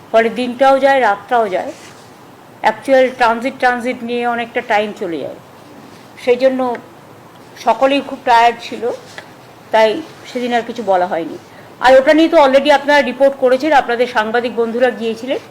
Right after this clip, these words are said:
তারা তাদের মতো করে করেছেন, সুতরাং তারা আপনাদের ইনফরমেশনও দিচ্ছে, আমি ওটার ব্যাপারে যাচ্ছি না। আমি আজকে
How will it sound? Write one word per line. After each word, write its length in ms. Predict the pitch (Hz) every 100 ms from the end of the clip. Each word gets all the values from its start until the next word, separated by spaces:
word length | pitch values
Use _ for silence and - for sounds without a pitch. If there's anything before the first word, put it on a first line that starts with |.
| - - - - -
তারা 220 | 262 269 277
তাদের 320 | 262 233 262
মতো 220 | 247 262
করে 180 | 262 254
করেছেন, 380 | 233 220 220 330 453 - - - -
সুতরাং 460 | - 247 269 254 226 - -
তারা 220 | - 262 262
আপনাদের 360 | 240 240 233
ইনফরমেশনও 600 | 220 196 233 220 220 233
দিচ্ছে, 260 | 226 247 311
আমি 120 | 294
ওটার 240 | 269 247 233
ব্যাপারে 280 | 214 220
যাচ্ছি 300 | 190 180 -
না। 100 | 156 - - - - - - - - -
আমি 260 | 254 302
আজকে 520 | 359 - - 339 339